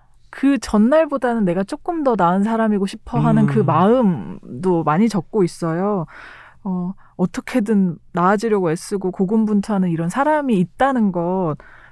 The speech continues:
Speaker 1: 그런 것들을 생각하면 또 정-, 덩달아서 나도 좀 힘을 내게 되는 것 같고요. 그런 분들한테 저는 이 책 같이 읽어보자고, 그리고 이런 책 읽고, 어, 이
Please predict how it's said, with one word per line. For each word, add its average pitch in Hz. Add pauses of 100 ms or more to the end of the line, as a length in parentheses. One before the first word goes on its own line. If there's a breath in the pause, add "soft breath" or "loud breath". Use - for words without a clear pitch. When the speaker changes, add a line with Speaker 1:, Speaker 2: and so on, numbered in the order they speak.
(140)
Speaker 1:
그런 285
것들을 285
생각하면 349
또 254
정-, 196
덩달아서 240
나도 160
좀 175
힘을 302
내게 170
되는 165
것 -
같고요. 151 (420 loud breath)
그런 262
분들한테 208
저는 180
이 151
책 170
같이 -
읽어보자고, 165
그리고 165 (280 loud breath)
이런 233
책 226
읽고, 190 (800 soft breath)
어, 180
이 202